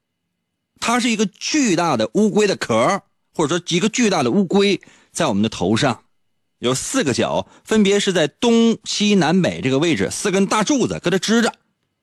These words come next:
乌龟要是说累了，要趴一会儿的话，这底下人就都死绝了。<laughs> 这也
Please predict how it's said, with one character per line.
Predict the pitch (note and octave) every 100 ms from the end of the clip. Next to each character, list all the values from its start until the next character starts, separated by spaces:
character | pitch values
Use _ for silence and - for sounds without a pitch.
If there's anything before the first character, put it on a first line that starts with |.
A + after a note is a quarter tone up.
| _ _ _ _ _
乌 | - C4
龟 | B3+
要 | B3 A#3
是 | A#3
说 | A#3+
累 | A#3+ C#4+ G3
了， | D3+
要 | G#3
趴 | A3 G3+ A3+
一 |
会 | E3+
儿 | B2+
的 |
话， | D#3
这 | D3+ F#3
底 | A#2+
下 | C#3+
人 | F#3
就 | F#3
都 | - F#3
死 | -
绝 | G2 G2
了。 | A2+ - _ _
<laughs> | - C4+ - F#4+ G#3+ C4 - - - - A#3 A#3 A3+ - A#3+ B3 B3 - - - - - - - -
这 | - D4+ C#4+ E3
也 | F#2+